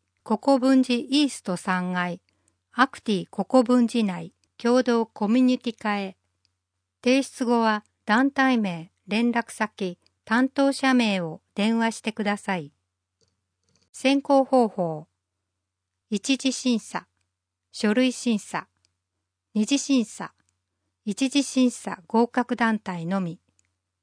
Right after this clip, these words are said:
プレゼンテーション。詳しくは募集要項をご覧ください。注意事項。詳しくは市ホームページの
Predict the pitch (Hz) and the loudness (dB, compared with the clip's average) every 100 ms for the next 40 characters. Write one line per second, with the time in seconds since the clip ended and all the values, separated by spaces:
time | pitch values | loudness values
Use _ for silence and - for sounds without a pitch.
0 | _ - 226 269 269 262 247 240 208 - | _ -2 0 2 2 0 0 -2 -2 -6
1 | 160 143 _ _ _ _ _ _ - 233 | -10 -14 _ _ _ _ _ _ -2 0
2 | 285 - 233 196 175 - 185 208 269 269 | 0 -2 -4 -4 -6 -6 -6 -2 0 2
3 | 269 254 - 190 180 160 175 - 180 202 | 4 2 0 -4 -2 -4 -8 -6 -2 -2
4 | 208 175 196 - 185 160 - _ _ _ | -4 -8 -10 -6 -8 -8 -14 _ _ _
5 | _ _ _ _ _ _ _ _ - 269 | _ _ _ _ _ _ _ _ -4 0
6 | 277 269 262 - 196 165 151 _ _ _ | 0 0 -6 -6 -6 -6 -10 _ _ _
7 | _ _ _ - 233 277 - - 196 180 | _ _ _ -2 0 0 -4 -4 -4 -4
8 | - - 254 - 247 269 269 269 269 233 | -8 -4 -4 0 4 6 4 4 0 0
9 | 196 180 | -4 -4